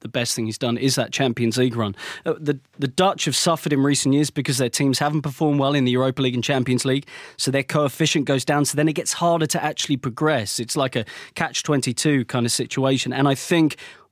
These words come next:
what Cocu did this season, getting through a, a Champions League group, having lost, remember, his two best players, Wijnaldum went to Newcastle and Manchester United stole Depay.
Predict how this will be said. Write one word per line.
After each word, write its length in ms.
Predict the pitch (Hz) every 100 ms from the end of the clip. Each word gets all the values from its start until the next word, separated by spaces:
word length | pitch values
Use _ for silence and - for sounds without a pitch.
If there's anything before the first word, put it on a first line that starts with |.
| -
what 160 | 131
Cocu 340 | - 185 180 143
did 160 | 143
this 140 | 127 -
season, 380 | - 170 123
getting 200 | 120 127
through 280 | 120 139 120
a, 100 | 110
a 100 | -
Champions 520 | - 143 127 123 113 139
League 100 | 120
group, 240 | 117 -
having 220 | 139 139
lost, 320 | 139 135 - - - _ -
remember, 320 | 139 190 151
his 140 | 131
two 180 | - 220
best 240 | 190 165 -
players, 460 | 185 160 110 - - - -
Wijnaldum 600 | 123 156 175 185 175 156
went 120 | 139
to 80 | -
Newcastle 640 | 147 160 113 107 - 107 - - -
and 100 | -
Manchester 400 | 170 175 - -
United 400 | 147 147 - 110 - _
stole 280 | - - 127
Depay. 520 | 123 - 131 101 120